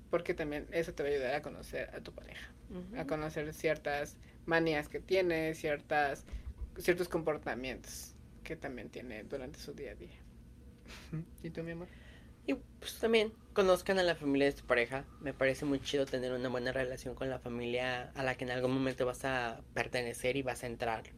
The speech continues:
Speaker 2: Eh, dices tú, si tienes, y que vayas con la mente abierta. O sea, yo iría con la mente abierta, vamos a ver qué pasa. Esta definitivamente no es la familia en la que yo crecí.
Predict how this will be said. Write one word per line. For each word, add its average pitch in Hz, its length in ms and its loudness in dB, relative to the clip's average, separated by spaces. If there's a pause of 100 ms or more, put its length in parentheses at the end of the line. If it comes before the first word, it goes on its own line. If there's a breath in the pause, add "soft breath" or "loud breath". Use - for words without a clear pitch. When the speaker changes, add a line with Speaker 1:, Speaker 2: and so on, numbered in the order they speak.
(600 loud breath)
Speaker 2:
Eh, 120 800 6 (1000)
dices 139 340 2
tú, 151 440 6 (160)
si 165 140 -2
tienes, 170 520 4
y 185 80 2
que 202 100 12
vayas 208 240 8
con 151 120 2
la 127 60 2
mente 117 240 -4
abierta. - 280 -12
O - 40 -14
sea, - 120 2
yo 139 120 6
iría 135 200 6
con 139 140 2
la 131 80 2
mente 123 260 0
abierta, 135 420 4
vamos 139 280 0
a - 20 -2
ver 123 140 -4
qué - 100 -10
pasa. 143 320 0
Esta 135 180 -2
definitivamente 120 800 -2
no 120 180 0
es 120 160 -2
la 117 120 2
familia 120 340 0
en 113 60 0
la 104 100 -2
que 113 120 -4
yo 120 120 0
crecí. 151 380 -2